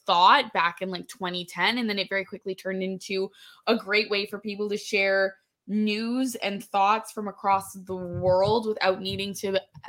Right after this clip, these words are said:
be friends with them like Facebook, and now it's just a joke.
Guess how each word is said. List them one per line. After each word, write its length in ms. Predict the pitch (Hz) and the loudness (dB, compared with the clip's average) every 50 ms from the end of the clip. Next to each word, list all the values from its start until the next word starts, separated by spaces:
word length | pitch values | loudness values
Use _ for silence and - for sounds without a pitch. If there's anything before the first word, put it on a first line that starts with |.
| - 196 | -8 -6
be 100 | 208 196 | -6 -6
friends 340 | - - 196 180 185 190 | 0 6 6 6 6 4
with 120 | 202 196 - | 0 -2 0
them 140 | 214 196 202 | 0 2 2
like 200 | 196 190 185 - | 0 0 -2 -2
Facebook, 500 | - 190 196 196 - - - 247 269 262 | -4 -4 -4 -4 -8 -4 2 2 2 4
and 160 | 254 214 214 196 | 6 4 6 6
now 280 | 185 180 196 208 214 - | 8 8 8 8 6 4
it's 220 | - 208 208 - - | 2 0 0 -2 -10
just 260 | - 208 196 - - | -8 -8 -8 -4 -4
a 80 | 214 190 | -4 -4
joke. 720 | - - - - 170 180 220 202 - - - _ - | -4 -8 -4 -2 0 2 2 0 -2 -6 -12 _ -20